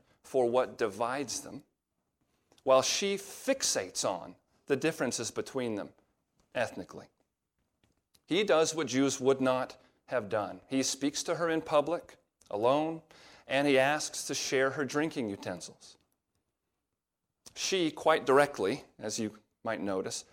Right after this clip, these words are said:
doesn't let that go. She calls him out on it.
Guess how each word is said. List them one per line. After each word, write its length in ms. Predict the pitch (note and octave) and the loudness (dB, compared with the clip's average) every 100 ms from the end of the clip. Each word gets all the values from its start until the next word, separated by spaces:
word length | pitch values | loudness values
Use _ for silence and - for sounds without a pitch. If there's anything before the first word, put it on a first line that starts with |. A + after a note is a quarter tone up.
| _ G#2+ | _ 4
doesn't 340 | C#3+ F3+ - | 4 4 0
let 220 | A2+ G#2+ | -2 0
that 220 | G2+ F2 | -4 -4
go. 260 | - D#2+ A2+ _ _ | -6 -8 -10 _ _
She 220 | - - C3+ | -8 -4 -4
calls 440 | - C#3+ B2 - | 0 6 6 4
him 140 | B2+ | 0
out 200 | B2+ B2+ | -2 -2
on 160 | G2 F2+ | -6 -12
it. 160 | - | -20